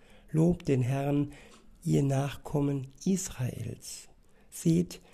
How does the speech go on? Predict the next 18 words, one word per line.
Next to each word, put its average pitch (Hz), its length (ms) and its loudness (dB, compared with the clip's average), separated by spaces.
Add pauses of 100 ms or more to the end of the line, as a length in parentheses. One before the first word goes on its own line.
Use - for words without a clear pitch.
(400)
der 185 120 6
kleine 127 440 2
Stamm 139 480 -2 (100)
Benjamin 131 800 4 (240)
führt - 500 2
den 127 200 4
Zug 160 480 -4 (100)
an. 160 420 -2 (760)
Hinter 175 340 4
ihm 180 460 2
schreiten 131 560 0
viele 175 480 2
Fürsten 147 760 -2 (300)
aus 131 260 -2
Juda 156 600 0
und 202 260 0
Fürsten 135 720 2
aus 135 420 -4